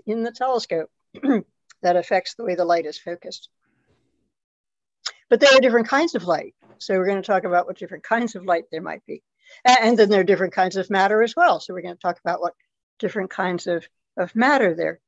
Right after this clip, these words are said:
there are. And then we're gonna go back and talk about the Earth's ionosphere as a type of matter. Then I told you we're really interested in these moving ripples or traveling ionospheric disturbances or T I Ds that ripple along through the ionosphere,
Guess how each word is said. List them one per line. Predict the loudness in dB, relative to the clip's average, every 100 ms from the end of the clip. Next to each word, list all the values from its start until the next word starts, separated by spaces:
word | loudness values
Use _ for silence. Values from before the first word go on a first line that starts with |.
| _ -4
there | -2
are. | -4 -8 -18 _ _ _ _ -2
And | 2
then | 4
we're | 6
gonna | 4 4
go | 2
back | 4 2 0
and | 0
talk | -2 0
about | -2 -4
the | -6 -4
Earth's | -4 -6 -6
ionosphere | -4 -4 -6 -6 0 2 2 -2 _ _
as | -4 -2 -2
a | -6 -6 -6
type | 0 0 0 _ _ _ _ -6
of | -6 -6
matter. | -6 -6 -6 -16 -20 _ _ _ _ _ _ _ _ _ _ _ _ _ _ _ _ 0
Then | 2
I |
told | 2 2 4
you | 4
we're | 4
really | 4 4 2
interested | 0 -6 -6
in | -6
these | -4 0
moving | 2 4 2 2
ripples | -2 0 -6 -6
or | -10 -12
traveling | -4 0 2 0 0
ionospheric | 0 0 -4 -10 -12 -12
disturbances | -16 0 2 2 -2 -6 -12
or | -14
T | -8 0
I | 0 2
Ds | 0 0 -4 _ _ _ _
that | -4 2
ripple | 2 6 6
along | 6 4 2 -2
through | -8 -6 -2 0 0
the | -2 -2
ionosphere, | -2 -4 -4 -8 -4 -2 -2